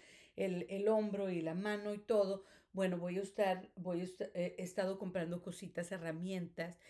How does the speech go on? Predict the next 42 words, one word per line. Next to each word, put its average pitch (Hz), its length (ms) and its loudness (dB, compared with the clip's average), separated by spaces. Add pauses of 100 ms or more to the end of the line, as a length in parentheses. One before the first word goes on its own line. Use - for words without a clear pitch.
(220)
y 277 100 8
aparte 294 640 4
te 247 120 0
quiero 226 220 0
compartar, 208 640 -4
compartir 180 480 -6
otras 165 280 -8
herramientas 214 440 -4
que 226 60 -12
estoy 233 200 -10
usando 214 380 -4 (260)
y - 120 -8
que 165 160 -4
me 156 160 -2
gusta 147 400 -10
usar. - 260 -14 (1080)
Eh, 233 720 8
otra, 262 500 4 (240)
ahora 247 440 4
para 247 340 4
el 233 220 0
mes 240 320 -2
que 285 140 -2
viene 247 480 -2
voy 220 280 4
a 220 40 4
estar 220 280 0
haciendo 208 480 0
otros 202 340 -4
proy-, 247 320 0
otro 208 300 0
proyecto 240 420 0
de 240 80 4
Wipco. 202 640 0
Ese 214 180 0
es 240 80 -4
el 240 120 4
único 202 260 -2
que 185 100 -4
va 165 100 0
a 156 80 -6
cambiar. 160 560 -2